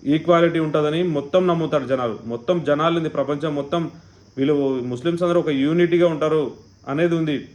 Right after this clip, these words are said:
కానీ మీరు వచ్చి దీన్ని బ్రేక్ చేస్తున్నారు, విడదీస్తున్నారు. ముస్లిం, ముస్లిం ప్రజలే విడదీస్తున్నారు. సరే,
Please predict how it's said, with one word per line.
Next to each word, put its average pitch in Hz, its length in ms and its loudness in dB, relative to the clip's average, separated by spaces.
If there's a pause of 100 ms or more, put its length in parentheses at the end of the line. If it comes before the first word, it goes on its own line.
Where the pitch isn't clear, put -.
(720)
కానీ 160 160 2
మీరు 165 220 4
వచ్చి 156 440 -2 (1300)
దీన్ని 160 580 0 (140)
బ్రేక్ 156 320 2
చేస్తున్నారు, 156 320 0
విడదీస్తున్నారు. 151 600 0
ముస్లిం, 131 400 -2
ముస్లిం 165 260 -2
ప్రజలే 160 220 2
విడదీస్తున్నారు. 147 500 -4 (400)
సరే, 170 300 4